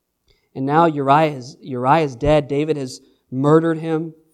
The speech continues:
Verse twenty-six, "When the wife of Uriah heard that Uriah, her husband, was dead, she mourned for her husband."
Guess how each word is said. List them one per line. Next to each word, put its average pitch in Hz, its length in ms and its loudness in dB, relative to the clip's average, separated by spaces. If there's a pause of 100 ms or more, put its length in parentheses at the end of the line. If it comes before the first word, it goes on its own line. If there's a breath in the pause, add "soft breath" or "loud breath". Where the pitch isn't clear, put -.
(500)
Verse 160 160 0
twenty-six, 165 520 -2
"When 151 140 -2
the 143 100 -2
wife 160 280 2
of 156 100 -10
Uriah 143 380 4
heard 160 260 -4
that 139 120 -4
Uriah, 143 340 2
her 135 100 -10
husband, 143 300 -8
was 131 120 -8
dead, 156 280 2
she 139 160 -10
mourned 151 640 -4
for 147 260 -4
her 135 140 -8
husband." 120 580 -12